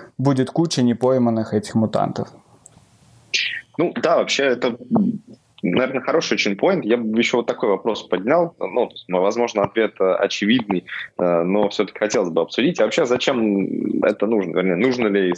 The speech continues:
Speaker 2: мутационное тестирование? То есть нужно ли вообще проверять, э, что все тесты корректны? Ну, то есть есть ряд некорректных тестов, но есть ведь ряд и корректных, то есть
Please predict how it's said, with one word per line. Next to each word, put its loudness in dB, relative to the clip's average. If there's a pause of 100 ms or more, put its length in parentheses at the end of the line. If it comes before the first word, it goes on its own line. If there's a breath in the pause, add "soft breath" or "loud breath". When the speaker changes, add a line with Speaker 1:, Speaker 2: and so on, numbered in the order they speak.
Speaker 2:
мутационное 0
тестирование? -4
То -12
есть -10
нужно 0
ли 2
вообще 0
проверять, 0 (360 loud breath)
э, 2
что 0
все -2
тесты 0
корректны? -2
Ну, 0
то -2
есть -8
есть 0
ряд -2
некорректных -4
тестов, -2 (320 soft breath)
но 0
есть -2
ведь -2
ряд 0
и -4
корректных, -2
то -4
есть -8